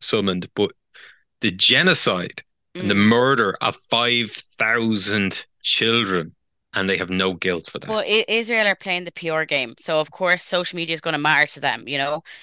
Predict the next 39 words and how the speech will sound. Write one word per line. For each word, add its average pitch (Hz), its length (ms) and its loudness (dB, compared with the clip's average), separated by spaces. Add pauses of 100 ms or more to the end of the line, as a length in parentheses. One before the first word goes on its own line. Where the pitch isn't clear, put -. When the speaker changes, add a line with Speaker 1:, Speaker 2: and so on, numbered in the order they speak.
Speaker 2:
It's 151 160 -2
all 196 320 6 (140)
this, 202 220 -2 (120)
them 190 260 6
having 175 480 0
a 165 80 -4
hoo-ha 170 500 4
over 151 220 2
this 147 180 -2
tweet - 280 -2
now 139 220 4
is 147 200 -2
complete 202 360 -4
distraction. - 680 -2 (540)
A 190 60 2
distraction 214 520 2
for 190 200 -2
us - 160 -2
not 185 240 4
to, 196 240 0
to, - 140 -12
not 190 220 0
to - 80 -10
talk 180 260 0
about 147 340 2 (360)
the 185 60 -6
thousands 202 400 4
of 190 100 -4
children 175 480 0 (280)
who 185 140 -2
are 170 100 6
st-, - 320 -10
who, 180 120 -6
Palestinian 202 520 0
children 151 380 0 (240)
that 208 140 4
are 208 40 6
still - 520 0
in 226 340 0